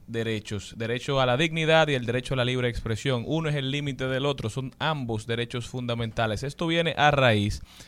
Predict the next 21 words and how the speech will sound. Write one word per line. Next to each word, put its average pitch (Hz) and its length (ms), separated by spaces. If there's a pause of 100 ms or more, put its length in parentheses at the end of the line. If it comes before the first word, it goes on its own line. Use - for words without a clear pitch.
(120)
de 107 80
la 107 120
conversación 113 640
que 135 120
se 117 100
ha 127 100
tenido 143 340
por 131 120
mucho 135 260
tiempo 127 340
de 127 80
si 143 220 (300)
en 190 160
las 170 140
redes 180 200
sociales 139 460
se 135 180
debe 160 180
establecer 156 600
cierto 156 540
límite. 135 680